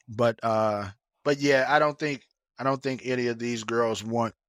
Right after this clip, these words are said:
anything to do with one twenty-five right now. And to your point, I do think one, uh, fifteen is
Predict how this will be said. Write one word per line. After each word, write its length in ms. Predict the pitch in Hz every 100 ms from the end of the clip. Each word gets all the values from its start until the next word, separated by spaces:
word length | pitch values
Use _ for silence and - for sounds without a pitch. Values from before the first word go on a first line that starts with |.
| _ -
anything 460 | 117 110 117 113 110
to 80 |
do 260 | 101 110 113
with 260 | 113 107 98
one 280 | 113 113
twenty-five 680 | - 110 104 - 113 117 107
right 200 | 113 107
now. 340 | 110 110 104 - - - - -
And 360 | 139 139 135
to 120 | - 127
your 180 | 120
point, 260 | 104 127 120
I 80 | 110
do 220 | 117 123
think 280 | - 120 107 _
one, 380 | 113 120 117 110
uh, 240 | 107 110 107
fifteen 840 | - 123 110 - 127 120 113 107 _ - _ _ _ _
is 640 | 143 143 143 135 120 -